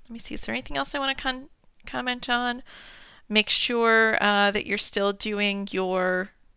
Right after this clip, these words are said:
discussion posts. Those are meant to help prop up your grade. Uh, you're still doing paraphrases, so you're still getting peer feedback.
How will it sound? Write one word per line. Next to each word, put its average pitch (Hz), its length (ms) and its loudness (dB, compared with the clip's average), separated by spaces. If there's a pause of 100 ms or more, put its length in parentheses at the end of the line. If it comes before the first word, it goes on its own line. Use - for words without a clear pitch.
(300)
discussion 233 500 0
posts. 285 380 2
Those 196 220 -4
are 196 80 -2
meant 185 220 -4
to 208 100 -6
help 202 400 -2 (240)
prop - 240 2
up - 220 -6
your - 100 -12
grade. 269 400 2 (680)
Uh, 196 240 4
you're 185 120 0
still 220 220 2
doing 220 280 0
paraphrases, 214 1040 0
so - 180 -2
you're 196 60 -2
still 196 200 -2
getting 190 260 -4
peer 190 280 -4
feedback. 202 680 -2